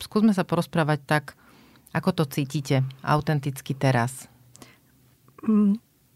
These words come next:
Speaker 2: ehm, ja som veľmi rada, že som zažila to, čo som zažila. Mm, že som zažila aj teda ten minulý režim a, e, ten, ten boj v ňom,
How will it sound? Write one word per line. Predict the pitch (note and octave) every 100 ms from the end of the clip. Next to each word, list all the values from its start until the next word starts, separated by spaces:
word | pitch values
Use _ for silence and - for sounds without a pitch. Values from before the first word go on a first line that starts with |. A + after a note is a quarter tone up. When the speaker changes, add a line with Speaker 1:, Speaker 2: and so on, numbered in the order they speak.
| _ _ _ -
Speaker 2:
ehm, | G3+ G3+ G3+ G3 G3 G3+ G#3+ -
ja | A3 A3 A#3
som | - - A3 G#3 G3+ G3+
veľmi | G3 A3 G3+
rada, | F3+ F#3 G#3 G#3
že | - F#3+ F#3+
som | G3+
zažila | F#3+ F3+ F#3+ F#3+
to, | G3+
čo | - F3+
som | A3
zažila. | G3 F3 F#3+ G3+ C4+ - _ -
Mm, | - G3 G3 G3 G3+ G3+ G3
že | F#3+
som | G3 G3 G3
zažila | G3 G3 G3 F#3 F#3
aj | F3 F#3+
teda | F#3+ F#3
ten | - F#3 F#3 F#3 - _ -
minulý | F#3+ G3+ F#3+
režim | F#3 F3+ F#3+ G3 -
a, | F3+ F#3+ - - - - - - - - _
e, | - F#3 F3 F3 F3+ F3+ _ _ _ -
ten, | F3+ F#3 F#3 F3+ F3 - _ - _ _ A#3+ - _ -
ten | G#3 G3+
boj | G#3+ B3+ A3
v | G3+
ňom, | G3+